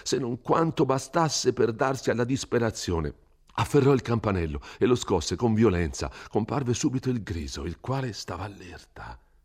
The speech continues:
Si fermò a una certa distanza dal letto, guardò attentamente il padrone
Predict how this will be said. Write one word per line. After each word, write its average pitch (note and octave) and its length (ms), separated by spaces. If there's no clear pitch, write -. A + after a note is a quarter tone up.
Si - 160
fermò F#2 460
a D#2+ 80
una D2+ 160
certa G#2+ 320
distanza F#2 520
dal D#2+ 180
letto, C#2 500
guardò - 460
attentamente F2 840
il D2+ 140
padrone C2+ 580